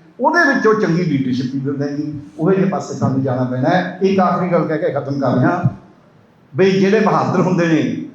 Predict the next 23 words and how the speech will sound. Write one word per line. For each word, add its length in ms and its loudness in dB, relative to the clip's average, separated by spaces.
ਉਹ 60 -6
ਬਾਬਰ 300 0
ਅਕਾਲੀਆਂ 340 -2
ਦਾ 80 -4
ਮੈਂ 120 -2
ਦੇਖ 180 -2
ਰਿਹਾ 180 2
ਸੀ, 140 -4
ਉਹ 120 -4
ਧੰਨਾ 280 0
ਸਿੰਘ 160 -4
ਹੋਰੀ 160 -2
ਇੱਕ 140 -4
ਜਗ੍ਹਾ 220 0
'ਤੇ 200 -8
ਫਸ 180 -6
ਗਏ, 200 -4
ਉਹ 80 -6
ਕਦੇ 180 0
ਫੜਿਆ 280 2
ਨਹੀਂ 100 0
ਜਾਂਦਾ 280 0
ਸੀ, 120 -14